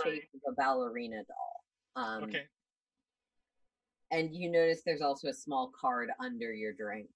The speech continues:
Speaker 1: Um, girls, like, "Enjoy the refills. Girls, please let us know if you, if there's anything we can help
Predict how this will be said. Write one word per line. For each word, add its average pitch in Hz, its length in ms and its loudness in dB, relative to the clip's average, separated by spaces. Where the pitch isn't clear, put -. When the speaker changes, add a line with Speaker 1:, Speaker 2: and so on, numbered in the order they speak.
Speaker 1:
Um, 233 340 -6
girls, 131 400 -6
like, - 160 -18
"Enjoy 165 240 2
the 180 80 -4
refills. 190 760 -4
Girls, 180 260 -2
please 247 300 -4
let 247 160 0
us 254 180 -10
know 254 160 -6
if 247 60 -12
you, 240 100 -14
if - 80 -20
there's 233 180 -8
anything 269 500 -6
we 254 120 -4
can 247 160 -10
help - 220 -12